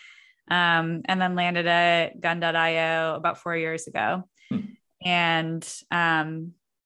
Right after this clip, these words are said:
Speaker 1: so that's what brought me here. I mean, I joined the company as a growth associate, and my job was basically to throw a bunch of stuff at the wall and see what stuck and how we could get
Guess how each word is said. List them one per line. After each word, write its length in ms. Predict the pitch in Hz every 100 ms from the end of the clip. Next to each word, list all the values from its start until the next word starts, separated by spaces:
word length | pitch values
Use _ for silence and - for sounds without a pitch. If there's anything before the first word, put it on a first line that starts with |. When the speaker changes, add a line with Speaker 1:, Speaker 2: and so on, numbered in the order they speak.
| _
Speaker 1:
so 80 | -
that's 140 | 220 233
what 60 |
brought 140 | 240 233
me 120 | 233
here. 180 | 269 254
I 220 | 160 175
mean, 140 | 180
I 100 | 175
joined 280 | 180 185 190
the 60 | 190
company 560 | 196 190 196 208 202
as 500 | 190 180 180 180 180 - _ _ _ _ _ -
a 260 | 180 180 175 -
growth 380 | 175 202 226
associate, 840 | 196 190 185 208 - 247 254 269 -
and 200 | 196 196
my 160 | 190 190
job 380 | 196 196 196
was 280 | 185 196 196
basically 600 | - 190 202 214 214 202
to 380 | 190 180 175 175 -
throw 180 | 202 202
a 40 |
bunch 220 | 202 196 196
of 100 | 190
stuff 240 | 185 190
at 80 | 196
the 80 | 202
wall 360 | 208 208 208
and 420 | 185 190 185 202
see 180 | - 196
what 200 | 190 -
stuck 460 | - 175 175 233 -
and 300 | 180 180 175
how 180 | 180 180
we 80 |
could 200 | 180 180
get 420 | 175 175 180 175